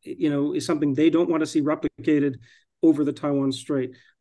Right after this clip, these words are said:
North Korea, meanwhile, is looking for opportunities to disrupt. So they're already committed to a third satellite launch. The previous two have failed.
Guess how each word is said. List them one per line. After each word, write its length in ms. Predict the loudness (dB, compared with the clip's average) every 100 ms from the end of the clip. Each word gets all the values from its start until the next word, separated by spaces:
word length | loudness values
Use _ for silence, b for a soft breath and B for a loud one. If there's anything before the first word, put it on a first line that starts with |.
| 4
North 260 | 4 4
Korea, 180 | 6 8
meanwhile, 460 | 8 6 4 0 -2
is 120 | 0
looking 280 | 0 2 -2
for 220 | -2 -4
opportunities 800 | -4 -4 2 2 4 4 2 0
to 140 | -8
disrupt. 580 | -2 -2 -2 -4 -4 -6
So 240 | 0 0
they're 180 | 2 2
already 340 | 2 4 2 0
committed 420 | 0 2 2 0
to 360 | 0 0 -2 -6
a 60 | -12
third 420 | 0 4 4 2
satellite 440 | -2 -4 -2 -2 -2
launch. 360 | -4 -4 -8
The 320 | -14 -14 -10 -4
previous 280 | -2 0 0
two 140 | 0
have 100 | 0
failed. 400 | 0 0 0 -2